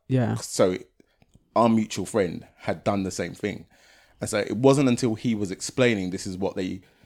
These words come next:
Speaker 2: they went through, then I'm standing there thinking, "Oh, wow. Like, we did the same thing."
Speaker 1: Yeah.
Speaker 2: Like, we,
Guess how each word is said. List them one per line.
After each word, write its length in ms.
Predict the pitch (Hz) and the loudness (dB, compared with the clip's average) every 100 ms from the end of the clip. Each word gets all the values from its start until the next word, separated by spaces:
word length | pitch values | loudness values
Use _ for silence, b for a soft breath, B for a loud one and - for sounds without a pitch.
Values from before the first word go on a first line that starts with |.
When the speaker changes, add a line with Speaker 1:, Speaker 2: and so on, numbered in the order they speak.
| _ _ | _ _
Speaker 2:
they 100 | 104 | 0
went 260 | 95 120 123 | 4 4 2
through, 280 | - 80 - _ _ _ _ | -6 -8 -10 _ _ _ _
then 120 | 113 | 2
I'm 120 | 107 | 2
standing 220 | 107 139 131 | 2 2 2
there 80 | 101 | 0
thinking, 380 | 98 87 87 - - _ _ _ _ _ - | -4 -8 -8 -12 -20 _ _ _ _ _ -2
"Oh, 100 | 143 | 0
wow. 480 | 110 92 120 82 73 _ _ | 0 -2 -2 -2 -6 _ _
Like, 220 | - 90 - 101 - | -4 -4 -6 -20 -20
we 240 | - 117 | -6 -4
did 320 | 131 127 107 | 0 0 0
the 60 | 107 | -2
same 260 | - 101 92 | -4 -2 -2
thing." 260 | - 78 - _ | -6 -8 -12 _
Speaker 1:
Yeah. 340 | 143 117 113 113 | -6 -2 -2 -4
Speaker 2:
Like, 140 | 107 - | -4 -2
we, 240 | 98 127 | 0 -2